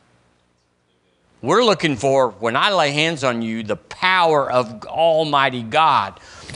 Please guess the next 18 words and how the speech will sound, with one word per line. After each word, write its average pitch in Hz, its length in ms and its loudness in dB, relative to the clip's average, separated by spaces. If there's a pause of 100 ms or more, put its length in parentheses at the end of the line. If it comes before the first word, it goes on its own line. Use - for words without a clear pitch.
(180)
will 127 200 4
go 156 240 2
through 147 260 -2
these 139 280 -2
hands, 127 640 -2 (420)
and 127 200 0
the 127 60 4
Zoe 165 600 2
life 151 360 2
that's - 340 -10
in 180 320 0
me 180 260 2
and 143 120 -2
on 160 320 0
me 123 240 -6
will 120 260 -4
transfuse 165 800 -2 (1300)
you, 131 460 0